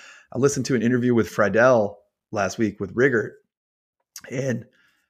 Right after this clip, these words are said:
at least so far, I mean, basketball's always weird 'cause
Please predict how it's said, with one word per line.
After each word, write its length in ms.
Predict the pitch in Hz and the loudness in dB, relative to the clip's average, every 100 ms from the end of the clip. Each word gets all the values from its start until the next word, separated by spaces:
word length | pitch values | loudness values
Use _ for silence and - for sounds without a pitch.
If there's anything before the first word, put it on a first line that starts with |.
| _ _ _ _ _ _ _ - | _ _ _ _ _ _ _ -10
at 120 | 107 | 0
least 200 | 165 185 | 0 2
so 160 | 254 214 | 4 4
far, 400 | - 135 143 120 | 2 0 2 0
I 40 | |
mean, 140 | 113 | 0
basketball's 400 | 107 123 139 139 | 0 0 0 0
always 180 | 127 113 | 2 0
weird 360 | 110 117 113 95 | 2 4 4 2
'cause 260 | 107 92 | -6 -8